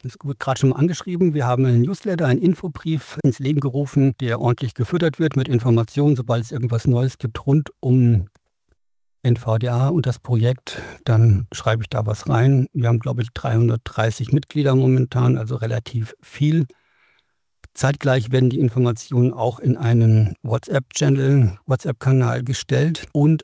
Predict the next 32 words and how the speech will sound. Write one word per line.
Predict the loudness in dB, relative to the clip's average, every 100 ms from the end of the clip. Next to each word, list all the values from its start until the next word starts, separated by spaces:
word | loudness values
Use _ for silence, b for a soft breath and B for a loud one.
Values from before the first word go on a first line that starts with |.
| -4
auch | 0 0 0 -6 b b b b _
auf | -2 -2 -2
dem | 0 0 0
Offsite-Forum | -6 -6 -8 -4 -4 -4 -6 -2 0 2 2 4 2
vom | 2 2 4
D | 0
B | 0
S | -2 -4
V, | -2 0 0 -2 -8 _ _ _ _ _ _ _ -2
w | 2 4
w | 2 4
w | 2 0 -2
offsite | -2 -2 -8 -2 0 2 0 -2 -6 -12 -14
punkt | -18 -6 -4
d |
e, | -2 -2
glaub | -2 -4
ich, | -6 -4
oder | -4
com | 0 2 2
punkt | 0
d | 0
e, | 0
glaub | 2 2
ich. | 0 B B B B B B B B _ -2
Da | 0 2 0 -2
sind | -8 -2 2 2 -2 _ _ -4
auch | -2 -2 -6 -12 -6
diese | -6 -2
ganzen | 0 0 2 4 4 2 -2
Artikel, | -12 -8 -6 -2 2 2 0 -6 -18 _ -4
die | -2 0 0